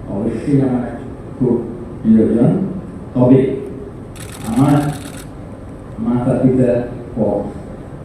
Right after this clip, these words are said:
যাদেরকে সবচেয়ে শ্রদ্ধার সঙ্গে স্মরণ করি, তারা হলেন আমার স্কুল কলেজে শিক্ষক, প্রিয় শিক্ষকবৃন্দ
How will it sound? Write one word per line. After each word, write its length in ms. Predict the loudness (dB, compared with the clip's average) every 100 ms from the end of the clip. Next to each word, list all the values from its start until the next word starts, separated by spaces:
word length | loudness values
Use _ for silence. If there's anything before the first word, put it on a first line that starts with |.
| -4
যাদেরকে 500 | 0 0 0 0 2 2 0
সবচেয়ে 520 | 0 0 -2 -2 0 0 0
শ্রদ্ধার 580 | 4 6 6 2 0 0 -2
সঙ্গে 380 | 0 2 4 4 4 0 -6 -12 -14 -14 -14 -14 -8
স্মরণ 340 | -2 0 0 0
করি, 200 | -2 -4 -6 -12 -12 -12 -12 -8
তারা 220 | -4 -2 0
হলেন 300 | 4 6 6 4 0 -6 -12 -12 -8 -4
আমার 240 | 0 0 0 -4
স্কুল 300 | 0 4 4 4
কলেজে 440 | 2 0 0 0 0 -2 -8 -12 -10 -6 -6 -4 -6
শিক্ষক, 440 | -4 -4 -4 -6 -6
প্রিয় 240 | 0 4 4 4
শিক্ষকবৃন্দ 800 | -4 -6 -2 -2 2 2 4 4